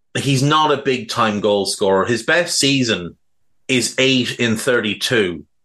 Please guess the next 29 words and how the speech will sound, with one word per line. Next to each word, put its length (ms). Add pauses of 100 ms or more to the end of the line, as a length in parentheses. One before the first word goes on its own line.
in 120
all 180
competitions 840
for 120
Bristol. 540 (800)
Um, 600 (180)
last 380
season, 300
now, 120
to 140
be 100
fair 300
to 160
him, 100
he 160
was 160
on, 480 (960)
he 100
was 140
on 180
course 440
to, 180
to 120
beat 300
that. 200
He 100
had 100
seven 600
in, 280